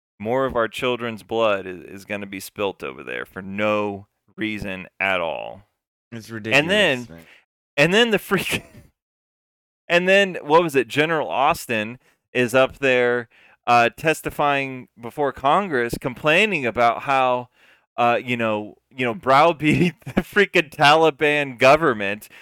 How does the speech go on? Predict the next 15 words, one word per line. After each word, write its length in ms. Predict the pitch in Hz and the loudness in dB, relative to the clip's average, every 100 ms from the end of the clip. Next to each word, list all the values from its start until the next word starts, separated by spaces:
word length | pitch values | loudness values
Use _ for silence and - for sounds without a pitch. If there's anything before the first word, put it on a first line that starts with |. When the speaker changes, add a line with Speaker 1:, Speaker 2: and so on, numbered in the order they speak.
| _ - | _ -4
Speaker 1:
because 320 | 131 143 131 | -2 2 2
it's, 160 | 123 107 | 0 -6
quote, 320 | - 147 139 | -4 0 0
"not 340 | 120 135 147 - | 0 2 2 0
inclusive 720 | 139 113 147 156 175 117 104 | -8 -8 0 0 2 -4 -4
enough," 540 | 98 82 58 - _ _ _ _ | -6 -8 -6 -8 _ _ _ _
because 280 | 139 139 139 | -4 0 2
they 100 | 143 | 2
don't 160 | 143 143 | 2 2
have 220 | 147 143 | 4 2
enough 240 | 143 135 110 | 2 -2 -2
women 540 | 107 135 156 139 107 | -2 0 0 -2 -2
in 140 | 104 | -4
their 120 | 107 104 | -4 -4
parliament. 720 | - 127 131 95 55 57 | 0 2 2 -4 -14 -18